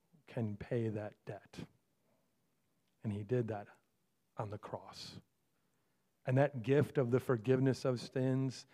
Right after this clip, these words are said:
and the restoration process is something that you can receive by faith.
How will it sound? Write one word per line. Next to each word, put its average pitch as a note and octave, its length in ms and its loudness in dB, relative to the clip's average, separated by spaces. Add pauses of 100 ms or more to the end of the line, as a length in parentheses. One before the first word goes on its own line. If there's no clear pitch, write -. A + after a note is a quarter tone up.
(300)
and A2+ 140 0
the A2 100 0
restoration B2+ 840 4
process B2+ 760 4
is A#2+ 140 -4
something C#3 460 4
that B2 160 2
you B2+ 160 2
can B2 200 0
receive A#2 720 0 (480)
by G#2+ 340 -6 (140)
faith. - 640 -12